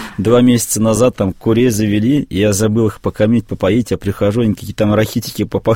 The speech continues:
Speaker 2: по сараю ползают, <laughs> и так жалко. И вот у меня, видите, и я не хочу такого счастья своим детям, потому что это утром, вечером, ты просто привязан к этой скотине, выхлоп очень маленький,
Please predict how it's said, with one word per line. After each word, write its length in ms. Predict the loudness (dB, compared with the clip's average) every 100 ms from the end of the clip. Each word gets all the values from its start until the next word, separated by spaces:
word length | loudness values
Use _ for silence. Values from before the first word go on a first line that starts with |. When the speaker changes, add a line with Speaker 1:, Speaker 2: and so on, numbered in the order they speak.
| 0
Speaker 2:
по 120 | 0
сараю 500 | 0 2 4 2 0
ползают, 560 | -2 0 0 2 0 0 -4 -8 -8
<laughs> 340 | -10 -4 -2 0
и 180 | 0 2
так 240 | 2 2
жалко. 320 | 2 2 2
И 60 | 0
вот 160 | 2
у 60 | 2
меня, 140 | 2 2
видите, 340 | -2 -2 -4 -6 -16 -14 -2
и 60 | 2
я 100 | 4
не 120 | 4
хочу 280 | 2 0 0
такого 340 | -2 0 0 0
счастья 300 | 0 0 0
своим 220 | -2 0
детям, 440 | 0 0 0 -2 -4 -18 -10
потому 180 | -2 0
что 140 | 0
это 200 | -2 -4 -2
утром, 320 | -2 0 0
вечером, 400 | 0 0 -2 -6
ты 80 | -6
просто 340 | -4 -4 -4
привязан 520 | -6 -2 0 2 0 -4
к 80 |
этой 180 | -6 -6
скотине, 540 | -6 -6 -4 -2 0 0
выхлоп 360 | -4 -4 -6 -4
очень 260 | -4 -2
маленький, 560 | -2 0 0 -2 -6